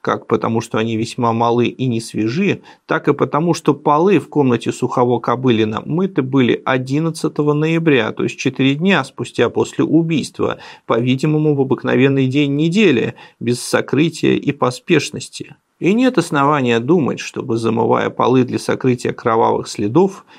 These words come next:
не были замыты эти небольшие пятна. Притом объяснения, данные о сих пятнах Сухого-Кобылиным и его людьми, не заключают в себе ничего невероятного. Что касается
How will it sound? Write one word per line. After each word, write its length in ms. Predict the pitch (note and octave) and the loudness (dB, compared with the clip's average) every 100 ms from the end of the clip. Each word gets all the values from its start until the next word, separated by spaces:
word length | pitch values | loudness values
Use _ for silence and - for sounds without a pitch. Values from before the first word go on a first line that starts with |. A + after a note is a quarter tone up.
| _ | _
не 220 | B2 C#3+ | 0 0
были 200 | D3 C#3+ | 2 2
замыты 600 | C3 B2+ A#2 A#2+ A#2+ C3+ - | 2 0 0 0 -2 -4 0
эти 300 | B2 A#2+ B2+ | 0 0 -2
небольшие 720 | C3 A2+ A#2 - - - B2 | -2 -2 -6 -8 -8 -10 -10
пятна. 540 | - A2 - - - _ _ | -10 -10 -10 -20 -20 _ _
Притом 360 | C3 C3 C#3 - | -2 0 0 -2
объяснения, 840 | D3 C3 C#3 - F#3 C#3 A2+ A2+ | -4 -2 -4 -2 0 2 0 -2
данные 520 | A2+ C3 A#2+ A#2 A#2 | 0 0 0 0 0
о 40 | |
сих 300 | B2 C3+ B2+ | 0 -2 -2
пятнах 360 | - B2 A#2+ A#2+ | 0 0 -2 -4
Сухого-Кобылиным 1040 | - B2+ B2 B2 A#2+ A#2+ C3 C3 A2+ A2 G2 | -4 -2 0 0 0 -2 2 2 2 0 -4
и 120 | C3 | -4
его 320 | A#2+ A#2+ B2 | -2 2 2
людьми, 540 | B2 B2+ E3 G#3+ F#3+ - - - | 2 0 0 0 0 -4 -20 0
не 160 | G3+ | 2
заключают 680 | F#3 F#3 F3+ D3+ - E3 C#3+ | 4 4 2 2 4 4 4
в 40 | - | 2
себе 240 | C3 B2+ | 0 2
ничего 440 | B2 A#2 - A2+ G#2+ | 2 -2 -2 0 0
невероятного. 880 | G#2+ A2 A#2 A#2 C3 - - - _ _ _ _ _ _ _ _ _ _ _ _ - | 0 2 2 2 0 -6 -20 -20 _ _ _ _ _ _ _ _ _ _ _ _ -12
Что 220 | - F#3+ | -4 -2
касается 760 | E3 E3+ D3+ C3 C3+ B2 A2+ | 0 2 2 2 2 2 0